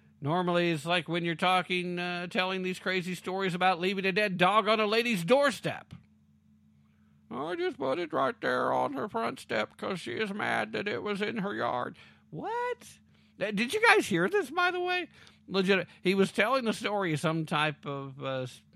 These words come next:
uh, meeting or what have you. Was talking about in his earliest days in politics when he was part of the county commission, some lady called him. Clearly, she was of a different type of political persuasion. Clearly did not vote for him 'cause he was a Democrat.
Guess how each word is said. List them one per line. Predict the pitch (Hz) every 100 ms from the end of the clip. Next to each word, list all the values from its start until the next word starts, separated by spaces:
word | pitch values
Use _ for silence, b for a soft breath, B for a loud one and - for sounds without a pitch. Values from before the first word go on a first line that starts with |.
| 131 - _ -
uh, | - - -
meeting | 120 135 135 120 120 117
or | 123 123
what | 175 104 127
have | 123 127
you. | 95 107 b b b b b b b b b b -
Was | -
talking | 175
about | 160 160 - B B B
in | 156
his | 170 185
earliest | 233 269 277 208 -
days | 202 214 202
in | 185
politics | 185 175 185 156 143 151
when | 156
he |
was | 165
part | - 170
of | 165
the |
county | 156 170 165
commission, | 156 160 151 135 B B
some | - 208 247 247
lady | 247 247 254
called | 247 349 233 202
him. | 180 185 165 _ -
Clearly, | - 156 170 170 170 170 160
she | 151
was | 156 151
of | 156
a |
different | 156 151 156 135
type | 156 156 147
of | 147
political | 165 165 160 160 151
persuasion. | 165 127 170 165 151 160 151 147 - _ b b b
Clearly | - 233 185 175 175 170 165
did | 160 175
not | 175 170 160
vote | 160 175
for | 190 170
him | 175 180 185
'cause | 185
he | 175
was | 180
a | 196
Democrat. | 180 156 151 151 -